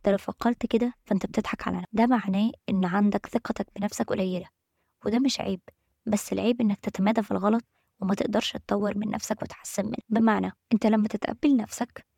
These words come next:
وتدرك قيمتها الفردية، وتعرف إن هي لازم حد أو أي حد يجي يتكلم معاها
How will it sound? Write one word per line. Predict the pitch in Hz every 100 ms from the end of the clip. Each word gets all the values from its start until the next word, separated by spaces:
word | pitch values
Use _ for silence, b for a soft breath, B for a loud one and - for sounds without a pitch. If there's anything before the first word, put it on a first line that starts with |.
| _ _ _
وتدرك | 196 - 240 254 269 - - _ _ - -
قيمتها | 220 233 - 190 _ _ _ _
الفردية، | 202 - 196 190 190 180 190 _ _ _ -
وتعرف | 196 254 277 -
إن | 202
هي | 208 208 240 247 254 _ _ -
لازم | 214 226 240 269 277 -
حد | - - 226 208 - _ - _ -
أو | 196 -
أي | 233 233
حد | - 208 208
يجي | 214 208
يتكلم | - - 226
معاها | 208 190 220 262